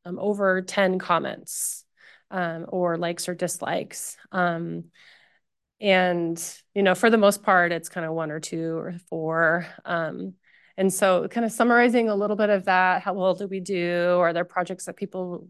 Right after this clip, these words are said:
really dislike? Um, and then there are quite a few, um, comments that what I would call, um,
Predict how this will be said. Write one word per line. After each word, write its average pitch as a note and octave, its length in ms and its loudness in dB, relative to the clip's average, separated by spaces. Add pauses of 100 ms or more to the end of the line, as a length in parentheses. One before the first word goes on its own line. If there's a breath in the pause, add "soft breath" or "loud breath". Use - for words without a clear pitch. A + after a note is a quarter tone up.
(100)
really G#3 140 -6
dislike? F3 800 0 (460 soft breath)
Um, F3+ 520 2 (300 soft breath)
and A#3 160 6
then A3 440 6
there A3+ 200 4
are C#4 440 2
quite B3 380 0
a D#4+ 120 0
few, A3+ 760 0 (160)
um, F3+ 480 0
comments B3 800 0
that G3 200 -4
what F#3 140 2
I F3 160 0
would G3 200 -4
call, F#3 640 0
um, F3 420 -6